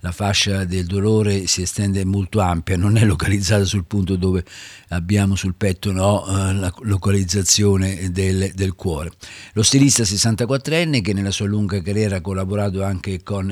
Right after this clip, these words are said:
Gucci, Paciotti e altre case di moda, non è andato nel panico, ma ha gestito la situazione con estrema lucidità. Bene,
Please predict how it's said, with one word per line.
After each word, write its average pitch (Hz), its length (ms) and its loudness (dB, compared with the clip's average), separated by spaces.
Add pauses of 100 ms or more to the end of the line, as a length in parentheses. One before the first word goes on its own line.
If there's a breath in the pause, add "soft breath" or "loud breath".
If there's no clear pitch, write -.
(120)
Gucci, 120 580 0 (500 loud breath)
Paciotti 110 840 2
e 98 140 -4
altre 98 300 -2
case 98 280 -4
di 117 100 0
moda, 139 360 0
non 101 140 0
è 101 40 -2
andato 104 320 0
nel 107 160 -4
panico, 107 480 -2
ma 101 240 -2
ha 107 80 -6
gestito 110 640 -2
la 92 100 -2
situazione 123 640 0
con 120 160 -4
estrema 82 420 -4
lucidità. 90 600 -6
Bene, 110 300 -4